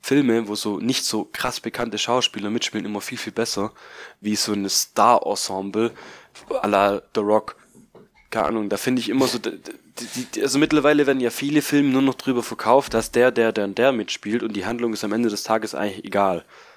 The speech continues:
So, weil The Rock sieht zum Beispiel, also ich guck mir die Filme von dem auch gern an, irgendwie.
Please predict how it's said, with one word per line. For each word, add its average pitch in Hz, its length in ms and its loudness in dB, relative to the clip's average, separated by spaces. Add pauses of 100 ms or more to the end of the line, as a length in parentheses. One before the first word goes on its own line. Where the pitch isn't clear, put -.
(140)
So, 92 280 -4
weil 101 140 2
The 98 80 2
Rock 110 200 2
sieht - 260 -8
zum 107 220 -6
Beispiel, - 380 -12
also 104 160 -6 (120)
ich - 100 -20
guck 110 120 -8
mir 113 100 2
die 107 100 -4
Filme 117 220 -2
von 104 160 -6
dem 98 120 -4
auch 113 300 -2 (100)
gern 92 200 -6
an, 92 240 -8 (180)
irgendwie. 98 400 -6